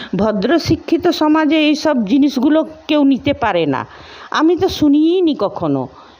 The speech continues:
এইসব ঘটনা, এইসব কথা। এই, মানে, সিরিয়ালে যত না কাহিনী ভালো দেখানো হচ্ছে, তার থেকে বেশি নোংরা কথার চাষ হচ্ছে, আর প্ল্যান হচ্ছে। ষড়যন্ত্র এইগুলোই বেশি হচ্ছে।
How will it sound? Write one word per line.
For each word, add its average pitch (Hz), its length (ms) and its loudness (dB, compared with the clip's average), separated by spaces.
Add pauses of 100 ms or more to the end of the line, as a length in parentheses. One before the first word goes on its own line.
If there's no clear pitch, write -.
এইসব 151 380 -2 (280)
ঘটনা, 123 540 -2 (180)
এইসব 185 360 -2 (120)
কথা। 143 360 -2 (480)
এই, 233 260 0
মানে, 220 380 2
সিরিয়ালে 320 600 0
যত 220 300 -2
না 339 200 2 (240)
কাহিনী 262 380 2
ভালো 302 280 0
দেখানো 311 440 0
হচ্ছে, 330 360 -2 (400)
তার 294 140 0 (180)
থেকে 370 220 2
বেশি 359 280 2
নোংরা 294 440 2
কথার 285 260 -2 (100)
চাষ 294 300 -2
হচ্ছে, 349 380 -2 (360)
আর 240 240 0
প্ল্যান 294 460 0
হচ্ছে। 339 580 -2 (400)
ষড়যন্ত্র 302 800 0
এইগুলোই 302 560 0
বেশি 208 360 -2
হচ্ছে। 156 480 -4